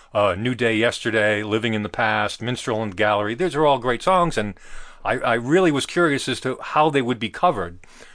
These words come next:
by, uh, these people. And I, I don't, I really don't know what to say other than I can't wait to listen to it again to hear how bad it's, it is, because it's not great. There are some great things in it, but there aren't,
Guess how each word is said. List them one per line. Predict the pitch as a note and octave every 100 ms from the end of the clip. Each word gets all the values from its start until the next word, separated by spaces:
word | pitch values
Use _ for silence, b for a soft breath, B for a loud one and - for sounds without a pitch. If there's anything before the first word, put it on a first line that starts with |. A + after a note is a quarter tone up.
| B
by, | B2 A2+ A2
uh, | A2+ A#2 A2+
these | G2 G#2+ F#2+
people. | - F#3 - F#2 F2+
And | A#2 A#2 - b b b b b b b -
I, | G3+ G#3+ D#3
I |
don't, | G#3+ G3+
I | - D3
really | D3+ A3 G3
don't | D#3
know | C#3+
what | C#3+
to | -
say | - E3+
other | C#3+ A#2+
than | A#2+
I | A#2
can't | A#2 F3 F3
wait | D3+ D#3
to | B2+
listen | C#3+ - D3+
to | B2
it |
again | G#2+ B2+ A#2+
to | G#2
hear | C#3+ A#2
how | A2 G2+
bad | G2+ G#2+ C#3+ C3+ F#2
it's, | F2+ - -
it | - G2
is, | F2 E2 F2+ - B B B B
because | D3 F3+ E3+
it's | F#3+ F3
not | G#3+ C4+ C4+
great. | G#2+ G#2 F2+ F#2 - -
There | D#3+
are | E3+
some | F3 A#3 B3
great | D#3 C#3 B2+
things | - A#2+ G#2+ G#2+
in | G#2
it, | F2 - _ b b b b - -
but | E3+ E3+ C#3+
there | F3+ F#3
aren't, | A3+ G3